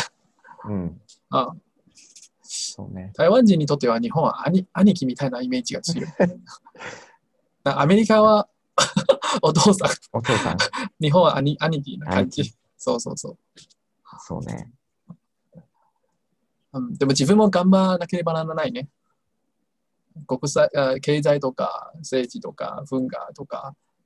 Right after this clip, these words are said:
Speaker 2: 全部
Speaker 1: うん。まあね、
Speaker 2: 頑張って。
Speaker 1: みんな頑張って。そう。
Speaker 2: うん。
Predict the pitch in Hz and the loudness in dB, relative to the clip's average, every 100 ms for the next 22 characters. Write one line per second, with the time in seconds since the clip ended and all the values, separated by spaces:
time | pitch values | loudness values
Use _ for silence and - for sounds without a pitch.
0 | _ 123 110 95 82 69 67 55 _ _ | _ -6 -4 -4 -6 -10 -16 -20 _ _
1 | _ _ _ 85 95 98 101 101 101 104 | _ _ _ -12 -10 -10 -6 -4 -4 -6
2 | 95 95 95 - 85 - _ _ _ - | -6 -8 -8 -10 -14 -16 _ _ _ -12
3 | - | -12